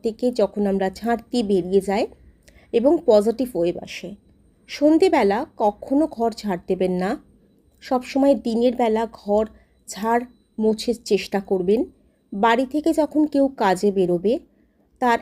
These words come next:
এক ঘন্টা পর্যন্ত কোনো ঝাড় মোছ না করার চেষ্টা করবেন। সে বেরোবার আগে ঘর ঝাড়মোছ করে নেবেন বা কাজের লোককে বলবেন, সে বেরোবার পরে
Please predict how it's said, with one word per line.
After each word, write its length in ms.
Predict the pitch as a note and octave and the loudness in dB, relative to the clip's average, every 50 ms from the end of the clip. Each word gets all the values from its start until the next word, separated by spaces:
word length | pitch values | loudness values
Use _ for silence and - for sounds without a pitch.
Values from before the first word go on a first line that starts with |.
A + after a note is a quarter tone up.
| - | 0
এক 180 | - A#3+ C4 B3 B3 - | 0 0 0 0 -4 -6
ঘন্টা 380 | - B3+ C#4 C#4 C4+ C4+ C#4+ | -2 2 2 2 2 2 -2
পর্যন্ত 560 | C#4 C#4 B3 B3 G#3+ - - A3+ A3 G#3+ G#3+ - G3+ B3 | 0 0 0 0 0 -2 -4 -4 -4 -2 0 0 2 2
কোনো 300 | C#4 C4+ - A#3 A3 G#3+ G#3+ G3+ | 0 0 -2 -2 0 0 -2 -2
ঝাড় 400 | G#3 - G3+ G#3 G3+ G3+ G3+ G#3 | -4 -6 -4 -2 -2 -2 -2 -2
মোছ 280 | G3 G3+ G3 G3 G3 G3 - - - _ _ _ _ _ _ _ _ _ _ _ _ _ _ _ _ _ _ _ _ _ _ _ _ _ _ _ _ | -4 -4 -4 -4 -6 -8 -10 -16 -20 _ _ _ _ _ _ _ _ _ _ _ _ _ _ _ _ _ _ _ _ _ _ _ _ _ _ _ _
না 280 | - A3+ A#3 A3+ A3+ A#3+ | -2 0 2 2 2 2
করার 320 | B3 B3+ A#3 A3 G3+ F#3 F#3 | 2 0 2 2 2 0 -2
চেষ্টা 320 | - F#3 F3+ - - F3 | -6 -10 -10 -8 -10 -10
করবেন। 380 | E3+ - F3 E3 E3 - D#3+ D3+ D3+ D#3+ F#3 G#3+ - _ _ _ _ _ _ _ _ - | -6 -6 -6 -6 -4 -4 -4 -4 -6 -6 -10 -14 -20 _ _ _ _ _ _ _ _ -8
সে 160 | - - A#3+ | 2 2 2
বেরোবার 440 | A#3 - A3+ A3 G#3+ G#3 G#3 G3+ G3 - - | 4 4 2 2 4 4 2 2 0 -2 -2
আগে 320 | - F3+ F#3 G3 G#3+ C4 | -2 -2 0 0 0 -2
ঘর 240 | B3+ B3 G#3+ A#3+ B3 A#3+ | -2 -2 -2 -2 -2 -2
ঝাড়মোছ 460 | B3 A#3+ A#3+ A#3 A3 A3+ A3+ A3+ - | -4 -4 -4 -2 -2 -2 -4 -6 -2
করে 220 | - - A#3 A3 A3 | 0 0 2 2 2
নেবেন 260 | A3 G#3+ G#3 A#3+ C4 F#4 G#4 - _ _ _ _ _ _ _ _ _ _ _ _ - | 2 4 4 4 4 2 0 -4 _ _ _ _ _ _ _ _ _ _ _ _ -6
বা 80 | G#3+ G#3+ | -6 -2
কাজের 320 | - G#3+ F#3+ F#3+ G3+ G3+ | 0 0 0 2 2 2
লোককে 320 | G3+ G3 F#3+ F#3+ G3 - G#3 | 4 2 2 0 0 -2 0
বলবেন, 380 | F#3 F#3 F3+ F3+ F3+ F#3 G3+ C4 | 0 0 0 0 0 0 0 0
সে 220 | D#4+ - - - G#3+ | -2 -4 -6 -6 -4
বেরোবার 420 | F#3 G#3 G#3+ A3 A3+ A#3+ C4 C4 | -2 0 2 2 2 2 0 -2
পরে 340 | B3+ C4 B3+ A3+ A3 A3+ A#3+ | -2 -2 -2 0 0 0 -2